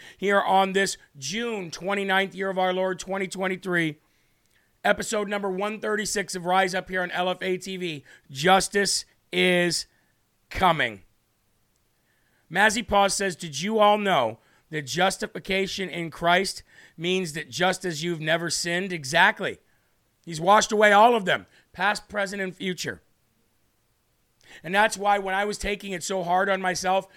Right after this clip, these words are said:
about my actions in Miami, and I would not forgive myself, I was literally sinning against the Lord.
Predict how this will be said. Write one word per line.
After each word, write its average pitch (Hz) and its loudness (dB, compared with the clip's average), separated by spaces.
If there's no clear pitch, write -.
about 170 -2
my 180 -2
actions 175 -2
in 180 -8
Miami, 180 -4
and 135 -12
I 160 -4
would 185 -4
not 190 2
forgive 175 -4
myself, 202 0
I 147 -2
was 220 -4
literally 208 0
sinning 196 -4
against 175 -4
the 160 -4
Lord. 151 0